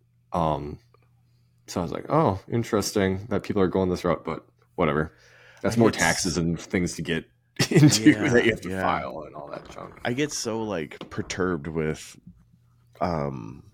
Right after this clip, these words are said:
Speaker 2: podcasts that they'll be right in the middle of this, like, riveting discussion, and then all of a sudden they're like, "Shopify is your best bet for,"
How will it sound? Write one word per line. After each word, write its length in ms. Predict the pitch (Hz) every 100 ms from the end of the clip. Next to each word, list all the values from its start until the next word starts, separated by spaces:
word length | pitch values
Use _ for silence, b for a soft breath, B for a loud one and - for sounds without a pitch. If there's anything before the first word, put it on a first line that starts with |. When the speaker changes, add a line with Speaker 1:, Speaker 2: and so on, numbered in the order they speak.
| - - - -
Speaker 2:
podcasts 560 | - 92 78 85 76 -
that 160 | 76 80
they'll 120 | 95
be 120 | 110
right 220 | 92 113
in 80 | 113
the 60 | 98
middle 280 | 87 90
of 60 | 80
this, 180 | 82 -
like, 160 | 71 67
riveting 540 | 73 80 87 78 85 80
discussion, 680 | 71 - 69 - 90 92 -
and 80 | 87
then 80 |
all 80 | 80
of 60 | 78
a 20 |
sudden 300 | 78 80 76
they're 120 | 65
like, 380 | 69 69 62 - _ _ B B B B B
"Shopify 580 | - 214 202 107 82 67
is 180 | 82 101
your 100 | 113
best 320 | 113 170 180 -
bet 240 | 170 165 135
for," 140 | 98